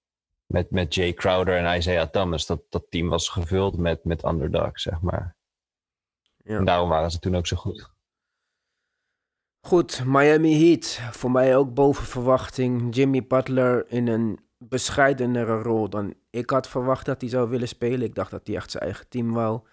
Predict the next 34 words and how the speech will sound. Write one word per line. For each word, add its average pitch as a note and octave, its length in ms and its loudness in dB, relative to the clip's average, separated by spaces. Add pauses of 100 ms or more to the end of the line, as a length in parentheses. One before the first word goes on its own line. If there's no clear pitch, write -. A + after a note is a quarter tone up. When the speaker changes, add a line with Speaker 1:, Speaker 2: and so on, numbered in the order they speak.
(280)
Speaker 2:
Wel C3 180 4
een B2+ 120 0
team C3+ 200 2
wat B2 140 2
goed C3 240 -4
bij A#2 140 2
hem C3 280 0
past. A#2+ 300 2
Fitness B2 480 -2
is - 200 -8
key. C#3+ 340 2
James A#2+ 320 0
Johnson C3 360 0
mocht A#2 240 -2
daarom A#2 240 2
eerst A#2 220 -2
niet A2 140 -4
spelen. A2+ 480 0
Nu A2+ 180 0
weer G#2+ 200 -4
wel. C3+ 360 2
Doet A#2 160 -10
zijn A2 180 -8
ding. A#2+ 400 0 (440)
Kendrick B2 480 0
Nunn B2 420 2
lijkt, A#2 360 0
eh, A2 240 2
ogenschijnlijk A#2 600 -2
uit A2+ 140 0
het G#2 100 -14
niks B2+ 360 -2
tevoorschijn A2+ 680 -2
gekomen. A2 600 -2